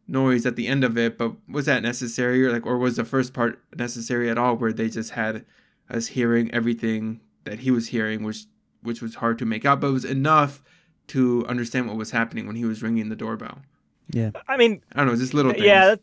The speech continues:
Speaker 3: that, that's being a little bit nitpicky, though, right? Because, uh, yeah,
Speaker 1: It is,
Speaker 3: and,
Speaker 1: it
Speaker 3: 'cause
Speaker 1: is.
Speaker 3: I think
Speaker 1: <laughs>
Speaker 3: really, you know, I just think, I think they had a couple of choices here. Um, one would have been to,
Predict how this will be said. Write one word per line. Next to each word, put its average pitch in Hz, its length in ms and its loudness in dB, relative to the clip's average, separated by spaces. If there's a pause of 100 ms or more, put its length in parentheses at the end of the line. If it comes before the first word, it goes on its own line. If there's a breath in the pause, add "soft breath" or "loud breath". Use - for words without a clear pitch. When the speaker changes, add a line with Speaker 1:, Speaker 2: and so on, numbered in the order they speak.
Speaker 3:
that, - 80 -20
that's 208 120 2
being 233 160 4
a - 20 8
little 165 160 10
bit 143 140 4
nitpicky, 123 420 -2
though, 113 100 0
right? 131 280 2
Because, 131 500 0 (340 soft breath)
uh, 170 60 0
yeah, 170 240 8
Speaker 1:
It 156 60 6
is, 110 120 6
Speaker 3:
and, 175 200 6
Speaker 1:
it 127 80 2
Speaker 3:
'cause 180 180 8
Speaker 1:
is. - 60 0
Speaker 3:
I 160 80 8
think 175 240 4
Speaker 1:
<laughs> - 20 -4
Speaker 3:
really, 147 540 4 (180)
you 185 160 4
know, 175 80 8
I 165 120 8
just 190 140 0
think, 214 160 4
I 160 60 8
think 196 140 6
they 185 40 10
had 175 120 8
a 143 60 8
couple 156 200 6
of 127 80 6
choices 117 360 0
here. 107 300 0 (280 loud breath)
Um, 110 460 2 (440)
one 180 380 6
would 170 100 10
have 151 80 8
been 147 220 4
to, 117 360 4